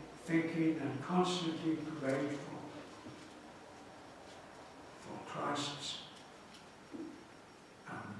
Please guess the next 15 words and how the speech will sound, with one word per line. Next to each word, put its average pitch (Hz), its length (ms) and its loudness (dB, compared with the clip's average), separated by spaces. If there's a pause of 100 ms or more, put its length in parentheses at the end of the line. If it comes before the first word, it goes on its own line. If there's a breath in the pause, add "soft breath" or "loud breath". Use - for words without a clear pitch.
amazing, 185 580 6 (360)
magnificent, - 1200 2 (840)
glorious - 760 10 (800)
death 156 340 8
on - 220 2
the 127 140 0
cross. - 520 -2 (1120)
So - 120 -2
that - 340 0
all 147 320 10 (340)
our 117 60 2
sins 110 680 2 (840)
might 117 400 0
be 107 240 2 (1000)
forgiven. - 440 0